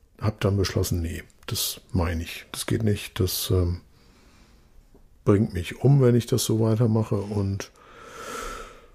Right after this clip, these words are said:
ja, dann, ähm, kam irgendwie so eine ziemlich lange Zeit des, des Abwickelns dieser Firmen, was dann halt immer so mit dranhängt, irgendwie,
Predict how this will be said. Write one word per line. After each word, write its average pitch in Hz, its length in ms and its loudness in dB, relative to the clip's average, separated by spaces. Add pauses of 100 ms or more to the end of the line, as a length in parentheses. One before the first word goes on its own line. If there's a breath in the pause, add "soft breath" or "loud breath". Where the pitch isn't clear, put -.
(800 loud breath)
ja, 160 180 12 (220)
dann, 110 320 -2
ähm, 135 380 8 (1400 loud breath)
kam 117 360 2
irgendwie 113 480 4
so 110 140 4
eine 107 300 6
ziemlich 120 460 2
lange 107 380 4
Zeit 107 480 2
des, 98 340 0
des - 380 -8
Abwickelns 123 1200 2
dieser 110 560 2
Firmen, 131 500 2
was 120 160 0
dann 120 220 2
halt 117 180 2
immer 120 220 2
so 113 340 2 (640 soft breath)
mit 123 240 0
dranhängt, 110 720 2
irgendwie, 101 720 0